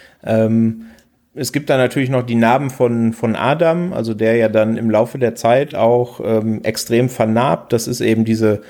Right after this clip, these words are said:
anspruchsvolle Maske, über die wir vorhin gesprochen haben. Das wird ja nicht hundertprozentig erklärt, warum das so ist. Es wird manchmal gezeigt, dass er beim Bau der Zeitmaschine Anfang des neunzehnten Jahrhunderts sich eben verletzt hat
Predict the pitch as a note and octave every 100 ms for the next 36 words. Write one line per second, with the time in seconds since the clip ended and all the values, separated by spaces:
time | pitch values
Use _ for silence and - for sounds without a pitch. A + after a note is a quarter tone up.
0 | - - B2+ - B2 - A#2 G#2+ B2 -
1 | - B2+ A#2+ B2+ B2+ - B2 B2 - -
2 | B2+ B2+ B2 A#2+ B2 B2 - _ - -
3 | - - _ _ _ _ _ A#2 B2 B2+
4 | D#3 B2+ B2+ B2+ - D3+ C#3 - B2 C3
5 | D#3 F3+ D3 - C#3+ C#3+ C3+ C3+ D3+ D3
6 | A#2 C#3 F#3 E3 - C3 C3 C3 B2 C#3
7 | C3 A#2+ C#3 - D3+ B2+ B2 C#3 C#3 B2
8 | A2+ A2 A#2 A#2 A2+ A2+ A#2 E3 C#3 -
9 | C#3+ D#3+ E3+ D3+ - D#3 D3+ A2 B2 C#3
10 | B2+ A2+ A#2 C#3+ - D3+ - A#2 C#3 D3
11 | C#3 C3+ - B2+ - A2 B2+ A#2+ A#2 B2+
12 | F3 - F#3 G3 -